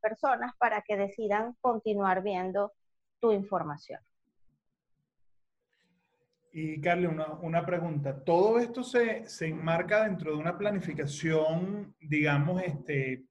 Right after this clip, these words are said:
Speaker 2: estratégica en el tiempo, ¿no? ¿O es más bien algo espontáneo? O sea, es decir, tú, ¿se planifica contenido por semana, por día, por mes? O, o, bueno, hoy voy a hablar de esto y es más, a-, algo más espontáneo.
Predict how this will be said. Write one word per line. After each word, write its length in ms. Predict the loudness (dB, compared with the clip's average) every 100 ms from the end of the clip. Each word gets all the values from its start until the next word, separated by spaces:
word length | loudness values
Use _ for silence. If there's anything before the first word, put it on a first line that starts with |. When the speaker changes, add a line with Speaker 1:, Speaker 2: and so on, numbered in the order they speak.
| -10
Speaker 2:
estratégica 680 | -6 -4 -2 -2 0 0 0
en 80 | -2
el 160 | -2 2
tiempo, 640 | 4 4 2 -2 -8 -14
¿no? 220 | -12 -12 -14 _ _ _ _ 4
¿O 200 | 6 8
es 80 |
más 160 | 8 6
bien 180 | 6 4
algo 200 | 4 0
espontáneo? 680 | 0 0 4 4 4 0 -2
O 40 |
sea, 160 | 0 2
es 80 |
decir, 320 | 4 2 0 -2
tú, 160 | -4
¿se 140 | -4 -2
planifica 800 | 2 2 2 -2 -2 2 2 0 -8 -20 _
contenido 500 | -2 2 2 2 2
por 180 | 0 0
semana, 880 | -2 2 6 6 6 4 2 0
por 220 | -4 -8 -2
día, 640 | 0 2 4 6 6 2
por 160 | -2 0
mes? 400 | 4 6 6 6
O, 60 |
o, 720 | 4 4 4 4 6 4 4 6
bueno, 240 | 8 6
hoy 80 | 4
voy 120 | 4
a 40 |
hablar 240 | 4 4 2
de 320 | 2 2 0
esto 460 | -4 -4 0 0 2
y 80 |
es 120 | 0 2
más, 400 | 2 0 -2 -6
a-, 240 | -4 -2 -4
algo 140 | 0
más 200 | 2 0
espontáneo. 640 | -2 -6 -6 -2 -4 -6